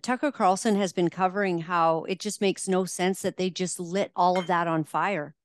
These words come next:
Even to me, who, who doesn't know much, I, I don't, I don't wanna mix bleach and certain products in my home, but I wouldn't wanna light all that stuff on fire. It seems obvious that that would be exploding into the air and exploding into everything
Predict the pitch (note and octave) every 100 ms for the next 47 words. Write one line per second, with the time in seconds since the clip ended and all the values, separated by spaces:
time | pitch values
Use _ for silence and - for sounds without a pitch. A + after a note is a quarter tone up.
0 | _ _ - A#3 A#3 B3 - G#3 G3+ A3
1 | E3 D#3+ G#3+ - F#3+ F#3+ G#3+ G3 G3 G3+
2 | G#3 E3+ - - F3+ F3 F#3 F#3+ - F3+
3 | F#3 G3+ G3+ F#3+ F#3 F#3 - D#3+ F3+ G3+
4 | - F3+ - F#3+ F3 F3+ F#3 G3+ - F3
5 | D#3+ G#3+ F#3+ - _ _ _ F#3+ F3 -
6 | _ _ _ F#3+ G#3+ A3+ A3 F#3 F#3 F3+
7 | F3 F3+ F3 - - F#3 F#3+ G3 F3+ -
8 | F3+ F#3 E3 F#3+ E3+ F3 - G#3+ G3 E3
9 | _ - A3 A3+ G3 E3+ C#3+ - - -
10 | F3 - E3+ G3 F3+ F#3+ E3 F3 E3 -
11 | - G3 F3+ F3 D#3+ D#3 F3 E3 D#3 -
12 | - F3 E3+ E3 D3 F3 E3 E3 E3 D#3